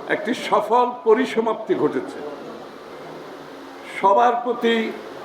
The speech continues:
আমাদের অন্তরের অন্তঃস্থল থেকে শ্রদ্ধা, ভালোবাসা জানানো ছাড়া আমাদের আর কিছু করার নাই এই মুহূর্তে।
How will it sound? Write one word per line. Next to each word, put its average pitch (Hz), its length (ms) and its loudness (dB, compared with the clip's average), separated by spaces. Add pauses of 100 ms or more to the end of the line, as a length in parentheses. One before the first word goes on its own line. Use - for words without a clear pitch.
(440)
আমাদের 185 560 4
অন্তরের 180 560 4
অন্তঃস্থল 170 600 2 (100)
থেকে 151 420 0 (400)
শ্রদ্ধা, 160 640 2
ভালোবাসা 156 640 2 (1400)
জানানো 185 520 2
ছাড়া 180 440 2 (560)
আমাদের 160 340 0
আর 151 80 4 (120)
কিছু 143 300 -2 (140)
করার 139 300 2
নাই 110 260 -4 (380)
এই 143 120 0
মুহূর্তে। 170 460 -2